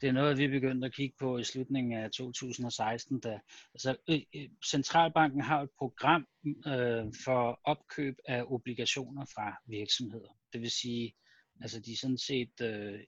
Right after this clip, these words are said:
investerer i udvalgte virksomheder. Og i slutningen af to tusind og seksten lavede vi en hurtig undersøgelse af, hvem det egentlig så,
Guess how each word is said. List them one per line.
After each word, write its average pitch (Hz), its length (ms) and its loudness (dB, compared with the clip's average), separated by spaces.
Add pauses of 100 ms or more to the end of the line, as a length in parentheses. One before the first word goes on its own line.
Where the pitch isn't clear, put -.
(100)
investerer 131 680 0
i 104 540 -8 (120)
udvalgte 120 680 -6
virksomheder. 104 640 -10 (800)
Og 123 280 0
i 131 60 -2
slutningen 156 440 2
af 143 60 0
to 160 180 -2
tusind 147 360 -4
og 135 60 -2
seksten 127 460 -2
lavede 131 200 0
vi 135 80 0
en 131 240 0
hurtig 143 300 4
undersøgelse 131 600 2
af, 127 120 2
hvem 123 180 2
det 127 100 0
egentlig 127 280 -2
så, 123 240 -2